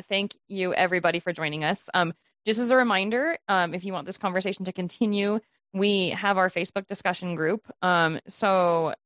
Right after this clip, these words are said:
if you have your stories, if you have examples of good and bad science, um, if you have just, like, your opinions, dude, then hop on there and give us your opinions. Um, I'd love to,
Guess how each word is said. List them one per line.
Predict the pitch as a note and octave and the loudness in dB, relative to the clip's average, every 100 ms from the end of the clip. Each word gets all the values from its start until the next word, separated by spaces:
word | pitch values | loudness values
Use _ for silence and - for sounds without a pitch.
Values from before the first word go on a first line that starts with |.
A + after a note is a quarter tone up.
| _ | _
if | E3+ E3+ | -6 -6
you | F#3 F#3 F3+ | -4 -2 -2
have | - - F#3 F#3 F3 | -2 0 2 2 -2
your | F#3+ F3+ F3 E3 E3 | -6 0 2 4 4
stories, | - - B3+ B3 B3 B3 B3 | 2 2 -2 -2 -2 -2 -2
if | F#3+ F#3+ | -6 -8
you | |
have | F3 E3+ | -2 -2
examples | D3 C#3+ E3 G3+ A3 G#3 G#3 F3+ | -2 -4 -2 0 0 0 0 -2
of | D#3 | -4
good | F3 E3+ | 0 0
and | D#3+ F3 | 0 -2
bad | D#3+ D#3+ E3 E3 - | -2 0 0 -4 -10
science, | - F3 E3 E3 - - - - | -6 -4 -4 -8 -12 -18 -14 -6
um, | E3+ C3 A2+ | -4 -4 -6
if | E3+ | -12
you | F3+ | -8
have | F#3 F3 _ _ _ _ - | -8 -8 _ _ _ _ -18
just, | D3 | -12
like, | F3 F3 | -10 -8
your | F3 G3+ | -4 -4
opinions, | G3 A3 A#3+ E3+ D3 - | -4 -6 -4 -4 -8 -8
dude, | D#3+ G#3 - _ _ | -6 -8 -10 _ _
then | G3 G3 - | -6 -6 -10
hop | _ A#3+ B3+ | _ 0 2
on | C#4 | 0
there | C#4 D#3 | 0 -2
and | E3+ | -2
give | F#3 | -4
us | G3 G#3+ | -4 -4
your | |
opinions. | G3 A3 G3+ D3 D#3 - | -6 -6 -6 -8 -10 -8
Um, | - F3 D3+ | -2 -2 0
I'd | F3 F3 | -2 0
love | F3+ F3 | -2 -2
to, | F#3 D#3 | -4 -4